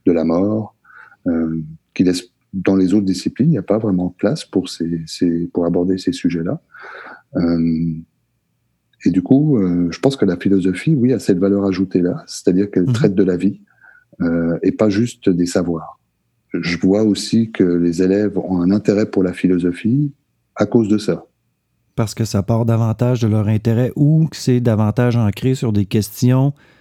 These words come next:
Speaker 2: fondamentales.
Speaker 1: Fondamentales, qui touchent leur expérience, qui touchent
Speaker 2: Mhm.
Speaker 1: leur vécu, qui vont pouvoir leur servir, euh, avec lesquelles ils vont pouvoir éventuellement résoudre des problèmes. Prenons la question, par exemple, d'un élève qui pose la question « Comment on se fait des amis ? »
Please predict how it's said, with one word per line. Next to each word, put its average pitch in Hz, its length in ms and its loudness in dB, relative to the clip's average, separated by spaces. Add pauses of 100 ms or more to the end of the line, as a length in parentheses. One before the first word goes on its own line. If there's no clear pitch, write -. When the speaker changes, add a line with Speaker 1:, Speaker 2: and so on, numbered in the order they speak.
(220)
Speaker 2:
fondamentales. 107 1040 0 (680)
Speaker 1:
Fondamentales, 104 800 0
qui - 160 0
touchent - 260 0
leur 107 140 2
expérience, 101 760 0
qui - 160 -2
touchent 131 240 4
Speaker 2:
Mhm. 120 60 4
Speaker 1:
leur 101 100 0
vécu, 110 600 0 (340)
qui 98 100 0
vont 98 140 4
pouvoir 95 300 2
leur 95 140 0
servir, 113 800 0 (480)
euh, 92 40 0
avec 90 360 0
lesquelles 107 360 2
ils 101 60 2
vont 90 120 0
pouvoir 95 320 0
éventuellement 90 480 0
résoudre 107 340 0
des 101 120 2
problèmes. 101 680 -2 (280)
Prenons 123 220 2
la 110 120 2
question, - 340 -2
par 95 180 0
exemple, 95 340 2
d'un 90 140 0
élève 95 300 0
qui 98 120 0
pose 92 200 0
la 85 100 -2
question « 101 440 -2
Comment 98 260 2
on 95 40 -2
se - 120 -10
fait 95 120 2
des 82 200 0
amis ? » 120 300 0